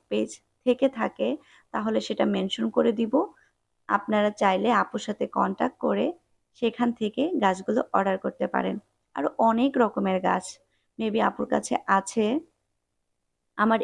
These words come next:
এই কয়টাই দরকার ছিল, আমি এগুলোই নিয়েছি। আপু আমাকে আইস প্ল্যান্টের একটা গাছ উপহারও দিয়েছে, এই জন্য আপুকে thank you। গাছগুলো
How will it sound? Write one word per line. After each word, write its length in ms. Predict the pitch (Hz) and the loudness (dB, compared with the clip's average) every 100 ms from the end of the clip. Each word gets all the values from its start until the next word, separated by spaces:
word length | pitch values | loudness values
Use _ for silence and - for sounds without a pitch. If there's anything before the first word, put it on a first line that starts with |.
| - | 2
এই 120 | 196 | 0
কয়টাই 360 | 202 202 220 | 2 2 2
দরকার 340 | 226 226 233 247 - | 2 2 2 -4 -2
ছিল, 260 | 262 285 427 _ _ _ | -2 -2 -4 _ _ _
আমি 260 | 214 226 202 | -2 0 0
এগুলোই 360 | 185 196 185 | 2 2 2
নিয়েছি। 540 | 190 185 185 - - 202 - _ _ _ - | 2 0 -2 -4 -10 -10 -12 _ _ _ -4
আপু 260 | 202 - | -4 2
আমাকে 360 | 240 240 240 247 | 4 4 2 2
আইস 340 | 208 202 208 - | 4 0 -2 -2
প্ল্যান্টের 380 | 220 226 233 220 | 0 0 2 0
একটা 260 | 214 - | 0 -4
গাছ 460 | 202 190 190 - - - | 0 2 0 -4 -10 -6
উপহারও 520 | 220 208 208 208 214 | -2 0 0 2 2
দিয়েছে, 600 | 196 185 180 - 233 311 - _ _ _ | 2 0 0 -2 -2 -2 -6 _ _ _
এই 140 | 220 | -2
জন্য 240 | 208 208 196 | 0 2 0
আপুকে 300 | - - 202 | 0 -4 -4
thank 340 | - 196 190 - | -2 -2 -2 -2
you। 160 | 226 339 - _ _ _ _ _ _ _ _ _ _ _ _ _ _ - | -2 -2 -6 _ _ _ _ _ _ _ _ _ _ _ _ _ _ 0
গাছগুলো 480 | 226 233 254 277 311 | 4 4 4 2 2